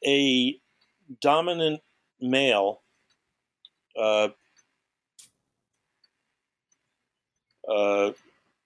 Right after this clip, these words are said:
enclosure, either a rocky one or a burrow. And, um, w-, when she molts, she's very vulnerable. She's very vulnerable to being eaten by fish or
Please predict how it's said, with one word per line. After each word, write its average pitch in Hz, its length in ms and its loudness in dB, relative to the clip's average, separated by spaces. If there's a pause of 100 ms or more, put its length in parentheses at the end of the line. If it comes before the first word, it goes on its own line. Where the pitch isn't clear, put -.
(200)
enclosure, 127 760 -2 (440)
either 120 340 0
a 113 60 2
rocky 120 420 4
one 123 540 0
or 104 420 0 (140)
a 107 80 -2
burrow. 110 520 0 (920)
And, 143 340 0 (520)
um, 127 460 0 (320)
w-, 370 180 -10 (600)
when 170 260 2
she 180 260 0
molts, 170 560 -2 (100)
she's 143 260 0
very 160 440 2
vulnerable. 117 680 -4 (420)
She's 110 180 -18
very 151 260 0
vulnerable 127 720 0
to 127 100 -4
being 120 400 0
eaten 170 360 -2
by 110 180 4
fish - 640 -2 (600)
or 113 460 0